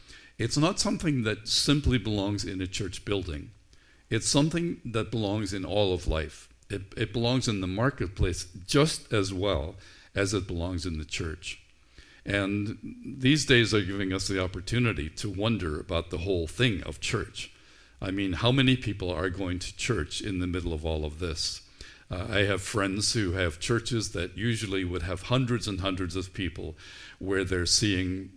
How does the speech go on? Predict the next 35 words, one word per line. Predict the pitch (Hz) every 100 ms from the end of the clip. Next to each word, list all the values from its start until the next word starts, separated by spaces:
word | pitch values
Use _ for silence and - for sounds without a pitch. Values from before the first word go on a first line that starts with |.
| 104
twenty | - 113 101 98
or | 85
thirty | - 98 87
people | - 95 - 82
gathering | 80 92 85 82 78 78 -
in | 87 87 82 87
the |
pews | 82 - 123 92 85 - - - - -
that | 92 90
would | 90
accommodate | 82 98 98 90 82 78 - -
hundreds | - 113 104 87 80
and | 87
hundreds | 92 98 87 80
of | 80 -
people. | 85 - - 110 - - - - - - -
People | 131 131 120
aren't | 117 127 117
in | 107
the | 98
church | 127 135 -
building. | - 69 - 95 - _ _ _ - - -
And | 98 98
so | 117 107
if | 104 127
we | 131
had | 139 113
the | 107
notion | 98 151 147 107 90 90
that | 90 92
Christianity | 107 98 - 95 110 127 95 90 87
is | 85
something | - 95 82 98 92
that | 85 82
belongs | 90 87 90 95 87 85 92 - -